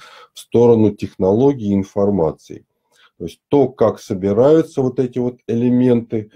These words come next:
воедино и образуют именно субстрат, э, цивилизации, э,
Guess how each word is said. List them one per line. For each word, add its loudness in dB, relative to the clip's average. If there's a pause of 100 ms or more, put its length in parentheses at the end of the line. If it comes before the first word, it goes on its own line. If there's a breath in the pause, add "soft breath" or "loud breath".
(160 soft breath)
воедино -2
и -8
образуют -2
именно -6 (360)
субстрат, -4
э, -6
цивилизации, -4 (480 soft breath)
э, -4